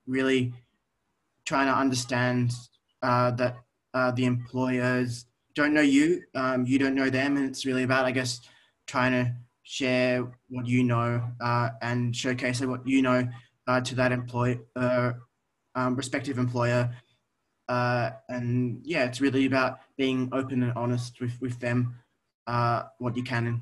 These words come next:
and can't do. And for me, I guess my first day, uh, my first interview I went to, um, yeah, they didn't know me, I didn't know them. And it was really about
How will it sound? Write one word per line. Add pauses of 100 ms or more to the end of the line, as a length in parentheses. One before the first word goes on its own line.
and
can't
do.
And (360)
for
me,
I
guess (760)
my
first
day, (220)
uh,
my
first
interview
I
went
to, (440)
um, (440)
yeah,
they
didn't
know
me,
I
didn't
know
them.
And
it
was
really
about